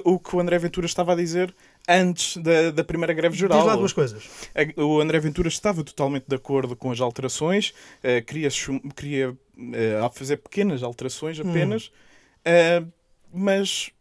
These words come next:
Speaker 1: estava totalmente, dizia que era uma coisa su-, muito necessária para o, para o país avançar, eh, e tanto, tanto André Ventura como a Iniciativa Liberal estavam neste,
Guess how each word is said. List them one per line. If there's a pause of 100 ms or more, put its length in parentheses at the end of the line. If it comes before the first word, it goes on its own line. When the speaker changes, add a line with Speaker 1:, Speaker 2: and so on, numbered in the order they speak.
(260)
Speaker 1:
estava
totalmente,
dizia
que
era
uma
coisa
su-,
muito
necessária
para
o,
para
o
país
avançar, (400)
eh,
e (260)
tanto,
tanto
André
Ventura
como
a
Iniciativa
Liberal
estavam
neste,